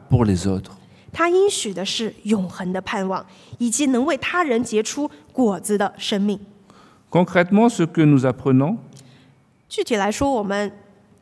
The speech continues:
Speaker 2: 学到，
Speaker 1: une vie fidèle à Dieu encourage et fortifie les autres, même si nous ne voyons pas imma-, immédiatement l'impact.
Speaker 2: 忠心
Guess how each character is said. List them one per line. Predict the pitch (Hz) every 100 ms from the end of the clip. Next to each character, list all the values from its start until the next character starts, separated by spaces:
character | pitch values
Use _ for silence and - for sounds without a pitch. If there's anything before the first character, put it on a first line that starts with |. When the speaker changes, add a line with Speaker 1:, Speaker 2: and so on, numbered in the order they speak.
| -
Speaker 2:
学 | - 202
到， | 262 233 - - - - - -
Speaker 1:
une | 139 139
vie | 147 247
fidèle | - 160 190 185
à | 151
Dieu | 139 185 208 -
encourage | 156 165 180 180 196 175
et | 151
fortifie | - 175 160 185 165 202
les | 185 143
autres, | 165 175 - - - - - -
même | 139 165
si | 170 185
nous | 175
ne | 165
voyons | 123 139 147 151
pas | 147 160
imma-, | 156 147 135 113 - -
immédiatement | 139 131 117 123 120 151 147
l'impact. | 127 113 - 110 - - - _ _ _ - _
Speaker 2:
忠 | - 381 370
心 | 381 381 349 359